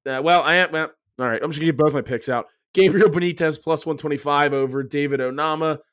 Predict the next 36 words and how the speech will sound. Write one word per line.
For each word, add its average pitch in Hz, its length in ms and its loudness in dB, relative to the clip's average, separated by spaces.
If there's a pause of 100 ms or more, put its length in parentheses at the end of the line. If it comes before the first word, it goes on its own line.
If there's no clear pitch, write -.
(260)
Uh, 117 420 -4 (580)
the 151 80 -8
records 143 520 -2
don't, 131 280 -10
like, 131 220 -6
twenty-two 165 460 -6
and 151 100 -4
nine 143 220 -4
for 131 160 -8
Benitez, 127 680 -8
eight 143 180 -4
and 131 140 -10
one 127 220 -8
for 123 220 -8
Onama. 120 280 -8
He's 117 140 -12
oh 120 140 -6
and 123 100 -8
one 117 120 -8
in 117 80 -12
the 113 80 -10
U 117 140 -8
F 107 80 -10
C. 139 380 -4 (420)
Uh, 117 260 -4
and 127 80 -6
I'm 127 80 -10
taking 147 400 -6 (180)
Jim 175 240 -4
Miller 156 320 0
plus 147 380 -8
one 139 260 -6
fifty 135 480 -6
against 131 480 -8
Nicholas 127 500 -10
Mata, 123 460 -6